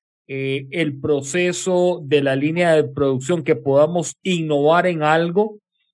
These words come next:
en decir, bueno, ya yo no voy a durar media hora empacando una horchata, sino puedo durar veinticinco minutos porque le mejoré un proceso,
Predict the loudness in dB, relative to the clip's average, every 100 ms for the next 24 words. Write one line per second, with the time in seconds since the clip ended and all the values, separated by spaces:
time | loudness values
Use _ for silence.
0 | _ 0 2 2 0 0 2 0 -2 -10
1 | _ _ _ 2 4 2 -8 -14 0 2
2 | 2 0 -2 -2 0 0 0 2 0 -2
3 | -4 0 0 0 2 2 4 2 0 -4
4 | -10 -10 -6 -4 -2 0 0 0 2 2
5 | 2 2 2 0 0 0 0 0 -2 -2
6 | -2 -2 0 4 4 4 2 0 0 -2
7 | -2 -2 -4 -6 -4 -6 -4 -6 -4 -6
8 | -6 -4 -6 0 0 2 0 0 -2 -2
9 | -2 -2 -4 -2 0 0 0 -4